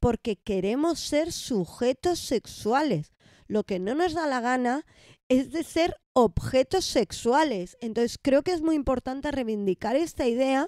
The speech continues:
de que el feminismo no es mojigato. Lo que estamos hasta las narices de que nos tratéis como cosas. Ahora bien, como personas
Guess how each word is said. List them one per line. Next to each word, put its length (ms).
de 320
que 460
el 160
feminismo 580
no 160
es 140
mojigato. 680
Lo 140
que 60
estamos 320
hasta 300
las 80
narices 340
de 80
que 120
nos 160
tratéis 340
como 200
cosas. 440
Ahora 320
bien, 300
como 560
personas 920